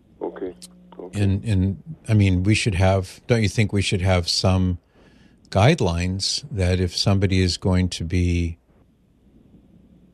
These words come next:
Speaker 2: held up as an icon for perversion and sin,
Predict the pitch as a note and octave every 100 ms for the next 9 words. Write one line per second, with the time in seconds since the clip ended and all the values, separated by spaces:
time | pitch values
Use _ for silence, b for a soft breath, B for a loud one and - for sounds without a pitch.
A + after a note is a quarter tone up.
0 | _ _ _ _ - - G#2+ G#2+ G#2 G2+
1 | F#2 F2 F#2 F#2+ F#2+ - - G2 F#2 -
2 | G2 F#2 E2+ - G2+ E2+ F#2+ G2 - F#2
3 | F2 E2 - - A2+ C3+ G2+ F#2+